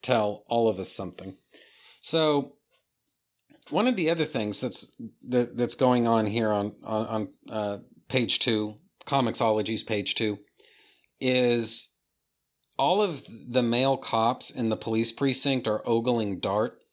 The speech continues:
and she seems pretty much, I don't wanna say oblivious to it, but she,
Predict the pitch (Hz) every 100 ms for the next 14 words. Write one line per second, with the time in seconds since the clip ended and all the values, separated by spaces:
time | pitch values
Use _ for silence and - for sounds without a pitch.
0 | _ _ _ _ _ 143 147 147 143 135
1 | - 165 - 269 294 277 - - _ -
2 | - 208 214 180 143 147 147 - - -
3 | _ _ _ - - 208 285 311 208 -
4 | 185 156 127 113 117 131 175 170 - 190
5 | 190 190 180 - - 123 117 143 139 135
6 | - _ _ _ _ _ _ _ - -
7 | - 185 175 156 -